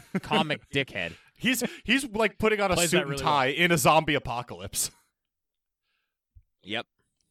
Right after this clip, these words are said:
Speaker 3: You gotta
Speaker 2: He's
Speaker 3: dress
Speaker 2: like
Speaker 3: for
Speaker 2: the rich
Speaker 3: success.
Speaker 2: guy. Yeah, he's like the rich guy plowing whatever he can and, like, yeah, whatever.
Speaker 1: <laughs>
Speaker 2: Don't care.
Speaker 1: Having a mid-sized sailboat.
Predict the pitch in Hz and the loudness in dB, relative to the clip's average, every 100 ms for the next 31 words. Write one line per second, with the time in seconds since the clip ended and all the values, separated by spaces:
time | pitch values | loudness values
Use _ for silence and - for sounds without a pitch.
0 | - 156 175 208 185 190 180 196 190 175 | -2 0 2 4 2 2 2 0 2 2
1 | 151 120 - _ - _ _ _ - 135 | 0 -2 -12 _ -20 _ _ _ -20 -12
2 | - 151 156 143 135 147 - 120 104 123 | -8 -4 -4 -6 -4 -4 -2 -4 -4 -6
3 | 120 120 120 113 117 104 120 110 107 98 | -4 -4 -2 -4 -6 -6 -4 -4 -4 -8
4 | 95 92 - 104 - 98 85 87 85 73 | -8 -10 -12 -18 -14 -12 -8 -10 -10 -14
5 | - - - - - - _ _ - 120 | -12 -8 -8 -4 -4 -4 _ _ -6 -6
6 | - 92 80 233 - 170 170 151 113 160 | -6 -8 -10 -14 -8 -4 0 0 -2 -10
7 | 151 156 147 - 160 139 139 - - _ | -4 -2 -2 0 0 0 -2 -8 -18 _
8 | _ _ - - - 151 160 156 196 208 | _ _ -10 -8 -4 -2 -2 -2 -2 -2
9 | - | -8